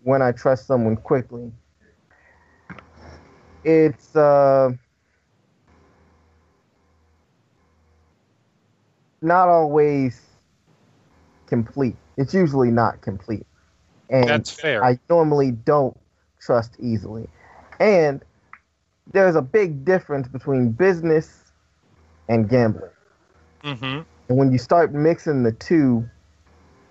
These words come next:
Speaker 1: you end up with trouble.
Speaker 2: Right.
Speaker 1: I feel like we're looking at this transaction like it's business, when it's really much more of a gamble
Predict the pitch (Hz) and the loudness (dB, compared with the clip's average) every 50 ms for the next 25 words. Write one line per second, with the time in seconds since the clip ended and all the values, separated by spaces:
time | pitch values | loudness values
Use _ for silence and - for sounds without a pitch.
0 | _ _ _ _ _ _ - 185 185 185 180 175 180 151 160 - - 147 110 95 | _ _ _ _ _ _ -8 -4 -2 0 0 0 -2 -4 -6 -6 -4 -2 -2 -2
1 | - _ _ _ _ _ _ _ _ _ _ _ _ _ _ _ - 120 98 92 | -6 _ _ _ _ _ _ _ _ _ _ _ _ _ _ _ -12 -10 -10 -12
2 | _ _ _ _ _ _ _ _ _ _ _ _ _ _ _ - 127 - - 180 | _ _ _ _ _ _ _ _ _ _ _ _ _ _ _ -6 -4 0 0 2
3 | 175 165 156 151 - 151 151 151 143 156 160 160 165 151 139 131 - - 143 135 | 2 2 2 0 0 0 0 0 2 0 -2 -2 -4 -6 -6 -4 -2 -2 -2 -2
4 | - - _ _ _ _ _ _ _ _ _ _ _ _ _ _ _ _ _ - | -2 -6 _ _ _ _ _ _ _ _ _ _ _ _ _ _ _ _ _ -6
5 | - 156 139 135 127 117 127 147 143 147 139 - - - 131 123 117 117 120 - | -4 -2 0 0 0 0 2 2 2 0 -2 -4 -10 -12 -12 -12 -12 -12 -16 -20
6 | _ _ _ _ _ _ _ _ _ _ _ _ _ _ _ _ _ _ _ _ | _ _ _ _ _ _ _ _ _ _ _ _ _ _ _ _ _ _ _ _
7 | _ _ _ - 127 123 117 120 113 107 107 113 147 151 143 123 117 113 107 117 | _ _ _ -2 -2 -2 -2 -4 -6 -8 -4 -2 0 0 0 -2 -6 -14 -14 -16
8 | - - 120 123 123 123 117 110 120 135 135 131 123 123 127 131 131 123 - - | -10 -6 -2 0 0 0 -2 -2 0 0 0 2 2 2 2 2 0 0 -2 0
9 | 127 131 123 113 110 110 104 - 139 139 135 127 113 107 104 - | 0 2 2 2 0 0 0 0 2 2 2 2 0 -2 -6 -8